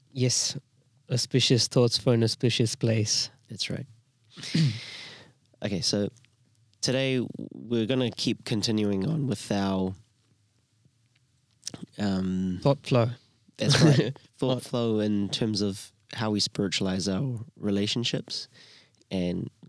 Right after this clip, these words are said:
Speaker 2: just to recap on what we've been discussing so far is that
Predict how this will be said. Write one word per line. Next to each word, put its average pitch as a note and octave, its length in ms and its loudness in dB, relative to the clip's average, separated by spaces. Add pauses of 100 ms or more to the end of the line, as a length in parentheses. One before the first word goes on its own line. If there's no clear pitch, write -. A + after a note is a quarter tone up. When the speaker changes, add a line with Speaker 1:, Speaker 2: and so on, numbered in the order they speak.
Speaker 2:
just - 240 -2
to G#2 80 0
recap F#2+ 640 -4
on F#2 320 -6 (380)
what F#2+ 180 -4
we've F#2+ 200 -6
been B2 280 -6 (720)
discussing G2+ 500 -2
so G2 220 -2
far F#2+ 400 -4
is F#2 300 -4 (380)
that - 260 -8